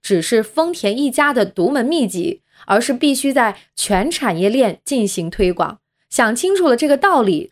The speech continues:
大野奈一派出自己手下的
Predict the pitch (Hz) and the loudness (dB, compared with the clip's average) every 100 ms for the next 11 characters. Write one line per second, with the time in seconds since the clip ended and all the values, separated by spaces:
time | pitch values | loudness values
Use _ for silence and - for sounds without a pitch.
0 | _ - 254 202 170 240 226 269 277 - | _ -2 0 2 0 0 0 0 -2 0
1 | 311 269 277 311 247 262 240 160 170 254 | 0 0 0 -2 -2 -2 -2 -4 -2 -2
2 | 226 196 170 | 2 0 0